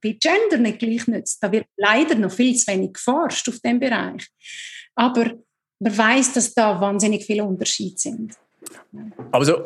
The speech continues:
Speaker 2: wenn Sie so reden, kommt für mich so die Idee zum Teil, das ist jetzt jemand, der kein Problem hat mit Umkehren.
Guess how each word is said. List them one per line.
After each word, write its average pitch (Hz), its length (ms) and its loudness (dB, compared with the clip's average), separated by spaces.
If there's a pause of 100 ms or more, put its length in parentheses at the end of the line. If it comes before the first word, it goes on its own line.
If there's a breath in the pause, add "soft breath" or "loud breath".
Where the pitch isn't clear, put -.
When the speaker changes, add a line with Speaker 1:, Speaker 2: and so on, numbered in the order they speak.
(140)
Speaker 2:
wenn 110 420 -2
Sie 196 100 2
so 170 120 4
reden, 165 380 2
kommt 139 340 -2
für - 80 -2
mich 135 160 2
so 127 100 -6 (200)
die 127 140 2
Idee 127 240 2
zum 123 120 -6
Teil, 123 140 2
das 131 160 2
ist 139 140 -2
jetzt - 60 -4
jemand, 131 240 2
der 120 380 2 (240)
kein 135 200 0
Problem 123 360 2
hat 127 120 0
mit 120 140 0
Umkehren. 95 580 0